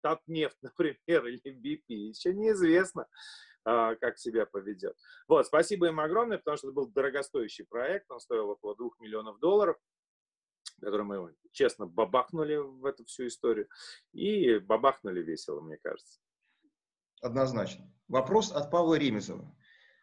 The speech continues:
Speaker 2: Валдис, расскажите, пожалуйста, про вашу ныряющую дочь. Вы не планируете привлечь её к участию в каком-нибудь из ваших будущих дайверских фильмов?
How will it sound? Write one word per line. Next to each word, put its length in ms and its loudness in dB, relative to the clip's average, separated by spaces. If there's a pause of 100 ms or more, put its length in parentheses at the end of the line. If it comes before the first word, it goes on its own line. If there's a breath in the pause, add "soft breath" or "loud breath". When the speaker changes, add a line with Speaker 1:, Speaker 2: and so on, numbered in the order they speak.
(180 soft breath)
Speaker 2:
Валдис, 500 2
расскажите, 560 -4
пожалуйста, 520 -2
про 160 2
вашу 280 0
ныряющую 500 0
дочь. 400 -6 (440)
Вы 120 -2
не 100 2
планируете 560 0
привлечь 420 -2
её 80 0
к 80 -12
участию 440 -4
в 40 -16
каком-нибудь 500 -4
из 100 -8
ваших 280 -4
будущих 440 -8
дайверских 440 -4
фильмов? 360 -10